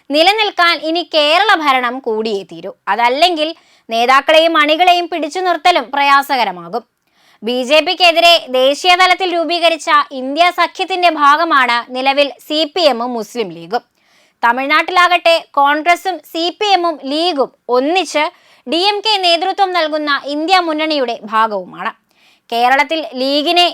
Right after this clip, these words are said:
യു ഡി എഫിൽ നിന്നും അടർത്തിയെടുത്താൽ പിണറായിക്ക് മൂന്നാം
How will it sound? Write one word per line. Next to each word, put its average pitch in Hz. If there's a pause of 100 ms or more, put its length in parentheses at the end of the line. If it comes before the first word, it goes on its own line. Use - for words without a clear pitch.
(140)
യു 277 (100)
ഡി 330
എഫിൽ 359
നിന്നും 339 (180)
അടർത്തിയെടുത്താൽ 294 (460)
പിണറായിക്ക് 349 (200)
മൂന്നാം 349